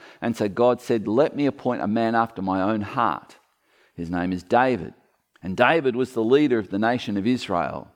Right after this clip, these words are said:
as its king. This again is important, by the way. It is by the way. Before David became king,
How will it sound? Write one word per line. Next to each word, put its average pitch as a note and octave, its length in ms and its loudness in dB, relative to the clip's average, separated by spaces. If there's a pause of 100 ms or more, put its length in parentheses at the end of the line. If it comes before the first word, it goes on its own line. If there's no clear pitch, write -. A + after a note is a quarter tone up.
(280)
as G#2+ 200 0
its - 120 -6
king. D3 500 -2 (540)
This - 200 -12
again C3 340 0
is G#2+ 140 -4
important, G2 680 -2 (680)
by G2+ 200 2
the G#2 80 0
way. A2+ 420 0 (1400)
It B2 120 -2
is B2 120 0
by E2+ 240 0
the D#2 60 -6
way. D#2+ 280 -6 (720)
Before E3 400 2
David D3 340 4
became A#2 380 -4
king, D3+ 560 -2